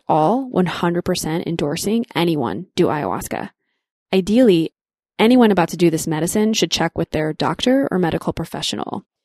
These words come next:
You need to ensure that you are in an optimized physical and, most importantly, mentally healthy state.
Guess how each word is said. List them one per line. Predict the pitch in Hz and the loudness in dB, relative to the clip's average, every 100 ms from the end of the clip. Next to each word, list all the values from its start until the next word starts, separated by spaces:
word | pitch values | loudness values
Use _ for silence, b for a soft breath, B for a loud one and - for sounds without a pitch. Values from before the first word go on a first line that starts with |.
| _ _ | _ _
You | - 208 | 2 4
need | 240 | 4
to | 240 | 2
ensure | 247 220 208 175 170 170 | 0 2 2 2 2 2
that | 170 - | 0 -4
you | 170 175 185 | -4 0 2
are | 107 160 | 2 0
in | 170 170 | -2 -2
an | 165 - | -4 -6
optimized | 160 - 202 196 190 190 - - | -8 -4 -2 0 2 0 -4 -14
physical | - 175 190 - 202 | -4 -2 -2 0 2
and, | - 175 | 2 0
most | 165 - | -2 -4
importantly, | 170 - 170 - 180 165 160 | -6 -6 -8 -6 -6 -6 -6
mentally | - 180 170 170 - 175 175 | -8 -4 -2 -4 -2 -2 -4
healthy | - 151 - 165 | -4 -8 -8 -10
state. | - - - - - | -8 -6 -4 -6 -8